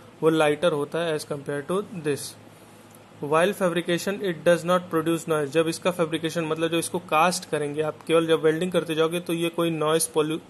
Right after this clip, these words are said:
noise नहीं create करेगा। पर Revit के connection में आप उसको एक तरफ से रख के दूसरी तरफ से hammering करते हो,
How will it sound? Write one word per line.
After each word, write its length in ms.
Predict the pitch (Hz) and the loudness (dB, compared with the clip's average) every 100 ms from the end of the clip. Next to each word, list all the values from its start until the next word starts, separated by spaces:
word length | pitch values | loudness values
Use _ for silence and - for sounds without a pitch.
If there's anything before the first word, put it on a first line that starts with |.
| 175 | -6
noise 440 | 156 160 175 - - | 0 0 0 -4 -4
नहीं 260 | 156 165 185 | 0 2 2
create 360 | 165 151 147 | 0 0 0
करेगा। 280 | 151 143 139 - - - - - - - | -2 -2 -2 -6 -18 -20 -20 -20 -20 -2
पर 200 | 156 151 | 2 4
Revit 180 | 165 180 | 4 0
के 80 | 185 | -2
connection 400 | 180 175 175 185 | 0 0 -2 -2
में 120 | 180 | 0
आप 180 | 165 165 | 0 -2
उसको 220 | 151 180 | -6 -4
एक 260 | 185 175 175 | -2 -2 0
तरफ 160 | 170 | -2
से 140 | 175 160 | 0 -2
रख 160 | 170 | -2
के 60 | 175 | -4
दूसरी 260 | 156 147 170 | -6 -4 -4
तरफ 140 | 160 | -4
से 120 | - | -4
hammering 460 | 139 139 143 170 180 | -8 -6 -2 -2 0
करते 300 | 170 170 170 | -2 -2 -2
हो, 140 | 156 | -4